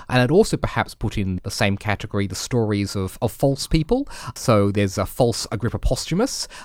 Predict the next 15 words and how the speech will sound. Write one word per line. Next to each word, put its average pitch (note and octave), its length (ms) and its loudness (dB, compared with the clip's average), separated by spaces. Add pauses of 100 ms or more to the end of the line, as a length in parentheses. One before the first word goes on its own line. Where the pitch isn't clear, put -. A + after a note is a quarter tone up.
A F2+ 80 -4
slave G#2 280 0
of G2 80 -4
Agrippa G2 260 -4
Postumus - 720 -2 (320)
claims G#2 420 2
to - 80 -8
be G2 240 0
his F2 220 -8
deceased - 420 -6
master G2 480 -2 (260)
and G2 140 -4
is F#2+ 60 -4
supposed - 420 -2
to F#2 320 -2